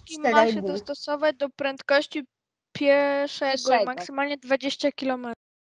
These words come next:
Speaker 3: Dokładnie, czyli już się nie poszaleje na hulajnodze. E, mam, zobaczymy, jak to, jak to będzie. Ja myślę, że to jest dobry pomysł, bo u nas tutaj strasznie na tych hulajnogach pędzili, a to są hulajnogi elektryczne i powiem wam, że czasami to było tak, że w ogóle nie było słychać.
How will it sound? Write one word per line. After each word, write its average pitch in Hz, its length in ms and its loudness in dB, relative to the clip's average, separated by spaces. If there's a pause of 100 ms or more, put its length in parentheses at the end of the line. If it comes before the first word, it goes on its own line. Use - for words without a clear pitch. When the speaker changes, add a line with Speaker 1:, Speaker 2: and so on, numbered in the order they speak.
Speaker 3:
Dokładnie, 247 600 2
czyli 247 200 -12
już 311 160 -6
się 311 160 -8
nie 285 100 -8
poszaleje 254 680 2
na 214 120 -2
hulajnodze. 208 840 0 (400)
E, 202 320 8
mam, 240 320 6
zobaczymy, 254 420 0
jak 262 140 -2
to, 247 120 -4
jak 254 240 -4
to 269 120 -4
będzie. 240 360 0 (160)
Ja 294 140 8
myślę, 339 220 -2
że 311 80 -4
to 294 100 -2
jest 254 180 0
dobry 320 360 6
pomysł, 226 480 -2
bo 254 100 -4
u 240 120 -10
nas 262 160 -6
tutaj 262 180 -4
strasznie 285 580 2
na 233 120 -2
tych 226 180 -8
hulajnogach 233 680 -2
pędzili, 226 640 -2
a 208 120 0
to 240 120 -10
są 262 160 0
hulajnogi 240 560 0
elektryczne 240 640 -4
i 233 60 -8
powiem 240 300 0
wam, 233 160 2
że 233 100 -10
czasami 240 380 -6
to 240 100 -4
było 214 200 -2
tak, 233 220 0
że 233 80 -4
w 214 60 -10
ogóle 240 240 -2
nie 240 120 -2
było 214 180 0
słychać. 254 720 2